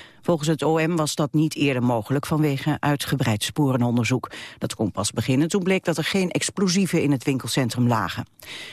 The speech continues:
Ook in drie andere winkelcentra zijn geen bommen gevonden. De dader had daar in een briefje wel op gehind. Omwonenden die vanwege de evacuatie gistermiddag hun huis uit moesten... konden aan het begin van de nacht weer terug. Het is niet duidelijk waarom de schutter tot zijn daad kwam.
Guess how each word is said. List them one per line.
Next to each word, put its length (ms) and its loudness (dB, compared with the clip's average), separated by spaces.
Ook 260 0
in 160 4
drie 260 0
andere 300 2
winkelcentra 680 0
zijn 320 0
geen 340 2
bommen 240 0
gevonden. 540 0
De 120 -2
dader 360 0
had 160 -2
daar 200 2
in 120 2
een 100 2
briefje 380 0
wel 200 0
op 200 -4
gehind. 420 0
Omwonenden 680 2
die 140 0
vanwege 400 0
de 60 0
evacuatie 680 0
gistermiddag 600 0
hun 160 -2
huis 300 0
uit 180 0
moesten... 360 0
konden 240 0
aan 100 2
het 140 0
begin 280 0
van 160 0
de 60 4
nacht 300 0
weer 160 0
terug. 460 -2
Het 120 6
is 120 6
niet 180 4
duidelijk 400 2
waarom 400 4
de 100 4
schutter 420 0
tot 220 -2
zijn 180 4
daad 260 2
kwam. 280 -2